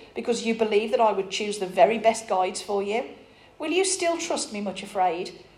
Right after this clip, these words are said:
Will you go with them, or do you wish to turn back to the valley and to all your fearing relatives and to Craven Fear himself? Much Afraid shuddered.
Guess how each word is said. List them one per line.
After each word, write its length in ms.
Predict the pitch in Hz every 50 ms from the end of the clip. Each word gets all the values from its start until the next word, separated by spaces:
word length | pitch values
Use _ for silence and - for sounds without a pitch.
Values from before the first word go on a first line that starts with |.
| - _ - - - _ - - -
Will 120 | - 269
you 160 | 311 370 381 359
go 200 | 359 320 285 240
with 160 | 226 196 -
them, 240 | - 147 170 208 - -
or 120 | 269 269
do 120 | 262 277 277
you 140 | 269 294
wish 200 | 302 320 311 -
to 140 | - - -
turn 220 | - 339 302 302 269
back 200 | 285 285 285 -
to 80 | - -
the 80 | 285
valley 360 | 254 285 302 320 302 240 196
and 100 | 185 190 202
to 80 | -
all 220 | 240 240 233 254 240
your 120 | 233 240
fearing 500 | 233 233 - 269 285 294 269 226 196 202
relatives 560 | 226 262 269 247 226 226 - - - - -
and 100 | - 196 -
to 80 | 226
Craven 440 | 214 - - 240 240 254 247 262 254
Fear 300 | 233 - - 220 226 233
himself? 580 | 233 220 220 - - 240 190 151 156 - - - - - - - - - - - - - - - - - -
Much 200 | 220 233 233 -
Afraid 420 | 269 - - 233 214 202 196 -
shuddered. 400 | - - 226 208 214 190 180